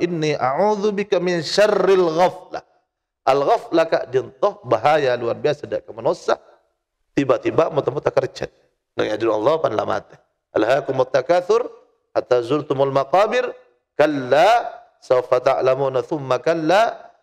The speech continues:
sawfa ta'lamun. Kalla law ta'lamuna ilmal yaqin la tarawnal jahim thumma la tarawnaha 'ainal yaqin thumma la tus'alun." Ni muta kerjat. "Thumma la tus'alunna yawma idzin 'anin na'im." Kapi mesti tekal. Terkerjat pan la mati.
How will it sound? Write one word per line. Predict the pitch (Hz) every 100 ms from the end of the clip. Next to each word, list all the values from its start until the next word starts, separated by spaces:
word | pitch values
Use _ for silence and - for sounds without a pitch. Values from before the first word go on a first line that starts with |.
| _ _
sawfa | - 156 156
ta'lamun. | 156 - 139 127
Kalla | 143 139 131 135
law | 131
ta'lamuna | 131 117 123 131 135 120 127
ilmal | 120 117 113 -
yaqin | 170 131
la | 117 -
tarawnal | 123 127 120 113
jahim | 143 131
thumma | 131 131
la | 120
tarawnaha | 120 127 120 117
'ainal | 113 117
yaqin | 110 175
thumma | - 127 127
la | 127 131
tus'alun." | 131 269 - - 190 220 269 -
Ni | 123
muta | 123 117
kerjat. | 117 - 87 _ _ _ _ _ _ -
"Thumma | 127 117
la | 113 110
tus'alunna | 131 - - 123 139 113
yawma | 110 165 190 156 160 147
idzin | 143 131 135
'anin | 127 127
na'im." | 120 131 131 -
Kapi | 208 - - _ - 285 330
mesti | 143 - 123
tekal. | 123 117 104 - _ _ _ _ _ _ _ _ _ -
Terkerjat | 131 123 - 180 -
pan | 135
la | 110
mati. | 101 101 -